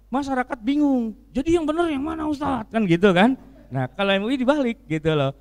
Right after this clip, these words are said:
Ikhtilafnya nggak usah kita bongkar, biarin aja kita gebrak-gebrak meja di dalam sini, nanti begitu keluar fatwanya udah satu A gitu aja.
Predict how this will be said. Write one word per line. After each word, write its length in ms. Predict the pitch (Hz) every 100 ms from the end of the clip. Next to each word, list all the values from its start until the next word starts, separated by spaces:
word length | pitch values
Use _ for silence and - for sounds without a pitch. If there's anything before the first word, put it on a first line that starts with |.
| - _
Ikhtilafnya 720 | - 233 247 220 202 277 294
nggak 200 | - 165 156
usah 100 | 165
kita 160 | 165
bongkar, 560 | 147 165 165 143 123 139
biarin 240 | 143 170
aja 160 | 175 175
kita 240 | 175 170
gebrak-gebrak 480 | 139 131 139 135 147
meja 240 | 135 185
di 60 | 143
dalam 400 | 139 131 127 127
sini, 260 | 123 120 180
nanti 240 | 156 190
begitu 160 | 160 156
keluar 280 | 151 156 185
fatwanya 340 | 151 147 165
udah 120 | 127
satu 180 | 135 143 -
A 160 | 156 - -
gitu 180 | 117 110
aja. 400 | 127 120 101